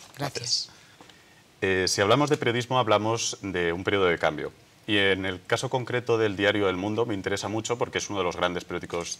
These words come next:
Speaker 2: de papel de este país. Eh, mi pregunta iba, eh, me gustaría hacértela como periodista y como jefa de sección que tienes a cargo a otros profesionales. Eh, ¿cómo se vivían antes las rutinas sobre el papel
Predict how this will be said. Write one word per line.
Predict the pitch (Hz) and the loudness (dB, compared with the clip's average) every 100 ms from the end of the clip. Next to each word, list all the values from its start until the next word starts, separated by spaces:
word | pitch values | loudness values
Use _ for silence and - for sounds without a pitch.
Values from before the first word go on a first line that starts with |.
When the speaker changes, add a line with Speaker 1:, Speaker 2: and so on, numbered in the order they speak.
| - | -8
Speaker 2:
de | 90 85 | -4 -2
papel | 82 95 | 0 0
de | 85 | -2
este | - | -4
país. | 117 127 - - - - - - - | -4 -4 -6 -16 -20 -20 -20 -20 -2
Eh, | 104 104 104 107 | 6 8 8 6
mi | 104 104 | 4 -2
pregunta | - 104 127 131 139 | -2 -2 -2 0 2
iba, | 131 143 151 151 - - | 4 6 6 2 -14 -8
eh, | 101 98 95 | -4 -4 -4
me | 95 | -4
gustaría | 90 - 110 | -6 -2 -2
hacértela | 117 113 117 120 | -2 -2 0 0
como | 95 87 | -2 -4
periodista | 87 90 104 120 123 | -2 -2 -2 0 0
y | |
como | 95 85 82 78 73 - - - | -2 -6 -6 -8 -10 -16 -20 -14
jefa | - 98 104 | -8 -6 -2
de | 95 | 0
sección | 95 - 104 | -2 -2 -4
que | 98 | -2
tienes | 92 87 | -6 -4
a | 92 | 0
cargo | 90 92 117 | 0 2 2
a | 90 | 0
otros | 87 - | -2 -8
profesionales. | - - 101 113 82 - - - - - - - | -10 -8 -4 -4 -4 -10 -20 -20 -20 -20 -20 -8
Eh, | 98 95 95 90 85 87 - _ _ _ - - - - | -4 -2 -2 -6 -8 -14 -20 _ _ _ -20 -20 -20 -8
¿cómo | 120 127 | -4 -2
se | 147 | 0
vivían | 123 113 110 | 2 4 4
antes | 104 101 98 104 | 4 0 -2 2
las | 92 | 2
rutinas | 92 104 92 90 | 2 -2 -2 -2
sobre | 95 90 | 0 2
el | 85 | 2
papel | 82 113 147 | 2 2 2